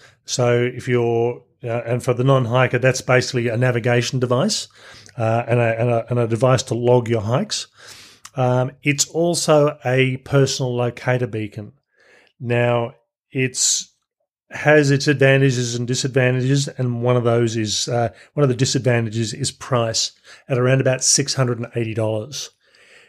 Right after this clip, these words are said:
To use the, um, personal locator be-, beacon function, there is a subscription service which you need to pay for over on top of that.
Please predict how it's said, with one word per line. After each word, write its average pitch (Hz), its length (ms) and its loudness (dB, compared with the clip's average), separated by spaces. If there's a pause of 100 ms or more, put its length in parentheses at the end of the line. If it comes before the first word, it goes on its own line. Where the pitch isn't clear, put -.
(360)
To 151 160 0
use 165 640 4 (140)
the, 131 480 0
um, 127 340 0 (180)
personal 143 380 2
locator 131 500 2
be-, 123 420 0
beacon 135 280 0
function, 139 580 -4 (340)
there 127 300 4
is 127 140 4
a 123 100 4
subscription - 800 -4
service 123 480 -2
which 131 160 -10
you 123 60 -4
need 120 200 -4
to - 60 -14
pay 127 280 -4
for 123 460 -6
over 120 320 -2
on 117 260 -8
top 120 280 -6
of 113 60 -10
that. 117 280 -14